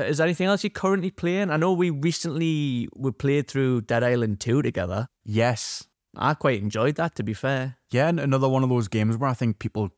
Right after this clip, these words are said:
Speaker 2: kinda crap on it, but we love. I love Dead Island two. I think we're, before that, we were playing Saints Row and we've dropped heavily off that.
Speaker 1: Oh, yeah, they, they made a massive update on that, though, so I do wanna get back to that eventually, but it wasn't great.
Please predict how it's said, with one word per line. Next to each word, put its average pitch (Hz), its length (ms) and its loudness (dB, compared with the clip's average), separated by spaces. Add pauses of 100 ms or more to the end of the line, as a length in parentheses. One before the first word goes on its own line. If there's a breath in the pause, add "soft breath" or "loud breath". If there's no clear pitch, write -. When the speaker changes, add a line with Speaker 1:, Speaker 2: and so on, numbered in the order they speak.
Speaker 2:
kinda 104 240 0
crap - 280 -6
on 120 60 2
it, 120 140 -2
but 92 140 -4
we 101 140 2
love. 107 380 0 (360)
I 113 60 -2
love 113 160 2
Dead 120 160 2
Island 117 260 2
two. 101 220 0
I 87 80 -2
think 107 180 -2
we're, 101 160 -2 (400 soft breath)
before 117 460 -2
that, 104 160 0
we 95 80 -4
were 95 100 -2
playing 101 320 -2
Saints 104 440 0
Row 98 280 0
and 110 100 0
we've 90 240 -4
dropped 98 300 -2
heavily 98 280 0
off 95 160 -4
that. 110 260 0
Speaker 1:
Oh, 120 100 -2
yeah, 110 240 2
they, 113 100 0
they 120 140 -2
made 143 180 2
a 135 40 0
massive 135 500 0
update 147 440 0
on 120 120 0
that, 135 240 0
though, 92 200 -2
so 117 260 -2
I 120 120 2
do 214 180 2
wanna 208 180 2
get 131 240 -2
back 135 200 0
to - 80 -2
that 101 140 0
eventually, 110 440 -2
but 95 160 -6
it 95 60 -4
wasn't 104 420 -2 (100)
great. 95 520 -10